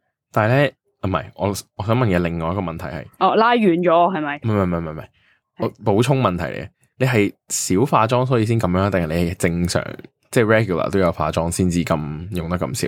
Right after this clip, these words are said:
Speaker 1: 呢？
Speaker 2: 我覺得我唔係，唔，唔，我有，點講呢？我一個禮拜可能有三日係有用到啲眼影同埋腮紅咯。
Speaker 1: 哦，但係都仲係無限供應咁樣。
Speaker 2: 係啊。
Speaker 1: OK。
Speaker 2: 係啊，好難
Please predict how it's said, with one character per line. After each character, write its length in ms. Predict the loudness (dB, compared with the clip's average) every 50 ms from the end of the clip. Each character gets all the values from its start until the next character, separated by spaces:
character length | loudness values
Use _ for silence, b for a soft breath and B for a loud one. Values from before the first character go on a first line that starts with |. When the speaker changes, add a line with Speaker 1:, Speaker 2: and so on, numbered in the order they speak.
| -8 -8
Speaker 1:
呢？ 60 | -14 -16 _ _ _ _ _ _ _
Speaker 2:
我 80 | -4 -4
覺 240 | 0 0 -2 0
得 100 | 0 -2 2
我 120 | 2 0
唔 180 | 0 0 -4 -10
係， 280 | -12 -4 -4 -4 -4 -4 -6 -10
唔， 520 | -10 -10 -10 -10 -10 -8 -6 -6 -4 -6 -6
唔， 420 | -8 -10 -16 _ _ -16 -2 0
我 240 | 2 4 4 2 0 -4 _ _ _ _
有， 400 | -2 0 0 0 -4 -6 -8 -8
點 180 | -8 -8 -6 -6
講 360 | -4 -6 -6 -6 -6 -8 -10
呢？ 80 | -10 -12 -14 _ _ _ _ _ _
我 160 | _ 2 4 4
一 100 | 4 4
個 140 | 4 2 4
禮 180 | 4 4 2 2
拜 220 | 2 4 2 2 4
可 40 | 2 2 2 2
能 140 | 0 -2 -4
有 60 | -8
三 340 | -8 -2 0 2 2 2 2 2
日 80 | 0
係 260 | 0 -2 -4 -6 -4 -2
有 200 | 0 0 0 0
用 240 | 0 0 0 -2 -4
到 80 | -4
啲 140 | -2 2 2 0 2
眼 280 | 0 -2 -2 -2 0 0
影 200 | 0 0 2 0 0
同 140 | 0 -2 -2
埋 280 | 0 -2 -2 -4 -6
腮 420 | -8 -8 -2 0 2 4 6 4 4
紅 320 | 2 -2 -8 -8 -4 -2
咯。 360 | 0 0 2 0 0 -2 -4 -6
Speaker 1:
哦， 540 | -8 -8 -8 -8 -10 -10 -10 -10 -12 -8 -4
但 140 | -2 -2 0
係 20 |
都 140 | 2 0 2
仲 180 | 2 0 -2 0
係 320 | 0 0 -2 -2 -8 -14 -16 _ _ _ _ _
無 260 | -8 -8 -8 -6 -6
限 160 | -6 -4 -2 0
供 100 | 2 2
應 60 | 4 4
咁 300 | 2 2 2 0 -2 -6
樣。 40 |
Speaker 2:
係 80 | -8 -12
啊。 60 | -14 -10
Speaker 1:
OK。 420 | -8 -8 -6 -6 -6 -6 -6 -10 -12 _ _
Speaker 2:
係 340 | -10 -2 -2 0 2 2 0
啊， 320 | 0 -2 -4 -6 -8 -10 -12 -12 -4
好 120 | 0 2 2
難 280 | 4 4 2 0 -2